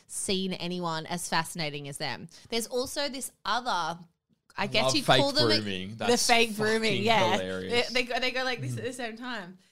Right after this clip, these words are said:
Speaker 1: Anyway, and then there's this other, so there's an identical set of twin girls and an identical set of twin boys, and they've both married each other. So, like, if you think about it, the kids they'll have
Speaker 2: Will be probably the exact same.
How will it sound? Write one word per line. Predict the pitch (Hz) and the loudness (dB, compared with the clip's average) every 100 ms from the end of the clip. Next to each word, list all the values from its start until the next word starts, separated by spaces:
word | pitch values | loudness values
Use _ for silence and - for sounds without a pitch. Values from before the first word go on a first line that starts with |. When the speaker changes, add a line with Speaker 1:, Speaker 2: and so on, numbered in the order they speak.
| _ _ | _ _
Speaker 1:
Anyway, | 226 240 190 175 - - | -6 -2 2 2 2 2
and | 214 214 | 2 2
then | 214 | 0
there's | 220 220 | 0 0
this | 240 214 - - _ _ 185 | -2 -4 -8 -12 _ _ 0
other, | 208 214 180 127 - | 2 6 6 6 2
so | 226 | 0
there's | 226 - - _ _ - | 0 -2 -12 _ _ -8
an | 208 226 | -6 -4
identical | 214 208 240 277 320 330 302 - | -2 -2 -2 -6 -6 -6 -8 -14
set | - - 190 | -16 -6 -4
of | 190 | -4
twin | - - 190 | -6 -6 -4
girls | 170 156 143 294 262 - | -2 -2 0 -2 -4 -10
and | 196 | -10
an | 190 180 | -6 -4
identical | - 185 180 180 - 202 190 | -4 -4 -4 -6 -8 -8 -8
set | - 175 | -4 -4
of | 170 | -4
twin | - 175 170 | -6 -6 -6
boys, | 165 147 92 90 220 - | -6 -8 -6 -6 -8 -8
and | 190 | -4
they've | 185 180 | -2 -2
both | 180 190 - 196 | -2 -4 -4 -10
married | 185 170 170 185 185 175 - | -6 0 2 2 -2 -4 -4
each | 165 - | -4 0
other. | 175 156 - - 190 _ _ _ _ _ _ - | 0 -2 -4 -6 -8 _ _ _ _ _ _ -4
So, | 240 226 | 2 4
like, | 220 220 - - _ _ | 4 0 -6 -20 _ _
if | 233 | -6
you | 262 | -4
think | 240 233 240 | -2 -2 0
about | 202 165 | 2 4
it, | 165 - | 2 -2
the | |
kids | 190 - 226 226 | -6 -4 -2 0
they'll | 214 | -2
have | 190 165 135 98 98 104 | 0 0 2 -2 -6 -12
Speaker 2:
Will | 113 | -18
be | 110 101 | -20 -18
probably | 113 98 | -12 -8
the | 98 | -8
exact | - - - | -10 -12 -12
same. | 120 127 | -12 -14